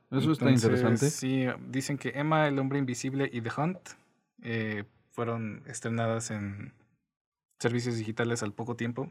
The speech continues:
Speaker 2: de estar en cartelera.
Speaker 1: Ok.
Speaker 2: Y Trolls World Tour, que
Speaker 1: Ok.
Speaker 2: estaba programada para abril,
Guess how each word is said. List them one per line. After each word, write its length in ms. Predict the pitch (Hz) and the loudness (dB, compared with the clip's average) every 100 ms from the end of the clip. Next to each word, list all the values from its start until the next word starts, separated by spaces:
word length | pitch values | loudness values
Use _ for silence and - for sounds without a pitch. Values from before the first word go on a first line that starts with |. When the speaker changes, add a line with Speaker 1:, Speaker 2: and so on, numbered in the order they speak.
| - | -12
Speaker 2:
de 80 | - | -14
estar 160 | - 120 | -6 -4
en 60 | 117 | -4
cartelera. 480 | 113 113 123 160 - _ _ | -6 -2 -2 -2 -6 _ _
Speaker 1:
Ok. 180 | 120 107 117 156 - _ _ _ _ _ - | 2 6 6 4 -2 _ _ _ _ _ -4
Speaker 2:
Y 340 | 131 135 131 | 2 4 4
Trolls 840 | 127 147 151 151 156 151 - - - _ _ _ _ - | 4 6 8 8 6 4 -6 -8 -14 _ _ _ _ -6
World 300 | 120 131 135 - | 2 2 0 -4
Tour, 380 | - 131 151 190 _ _ _ _ _ _ _ _ _ _ _ _ _ _ _ | -2 0 -2 -6 _ _ _ _ _ _ _ _ _ _ _ _ _ _ _
que 160 | - 127 | 2 6
Speaker 1:
Ok. 80 | 117 | 8
Speaker 2:
estaba 420 | 147 120 123 120 | 8 8 6 4
programada 500 | 120 117 117 120 120 | 2 2 4 6 4
para 140 | 117 113 | 2 2
abril, 300 | 123 143 | 2 0